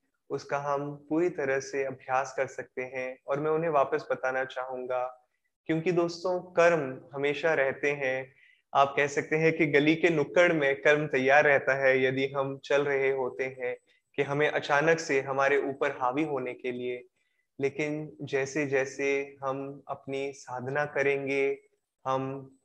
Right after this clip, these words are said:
अपनी भक्ति प्रकट करेंगे, हम ईश्वर के प्रति अपनी चेतना को खोलेंगे, गुरु और ईश्वर की सेवा करेंगे, तब, तब हम पाएंगे कि एक प्रकार का प्रोटेक्शन आ जाता है हमारे जीवन में।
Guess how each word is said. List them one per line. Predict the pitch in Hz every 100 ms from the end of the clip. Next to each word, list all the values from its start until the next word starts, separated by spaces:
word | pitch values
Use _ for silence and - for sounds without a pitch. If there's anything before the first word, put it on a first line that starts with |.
| _
अपनी | - - 135
भक्ति | 127 127 - 151
प्रकट | 147 139 139 135
करेंगे, | 135 135 135 131 131 135 135 - _ _ -
हम | 135 131
ईश्वर | 143 - - 147
के | 139 139
प्रति | 139 131 139
अपनी | 135 135 139
चेतना | - 131 135 135
को | 131 131
खोलेंगे, | - 135 139 147 143 135 135 139 - _ _ _ -
गुरु | 135 139 143 147
और | - 139 135
ईश्वर | 139 135 - 143 143 139 - -
की | 143
सेवा | - 139 147 185
करेंगे, | 185 135 131 127 123 127 - _ _ _ -
तब, | 185 185
तब | 185 165
हम | 165 160
पाएंगे | 139 139 147 143 139
कि | 139 - 160
एक | 165 -
प्रकार | 156 156 160
का | 160
प्रोटेक्शन | 180 - 139 165 160 - 190
आ | 160
जाता | 131 127 120 131
है | 131 131
हमारे | 131 127 123 127
जीवन | 123 123 127
में। | 123 123 123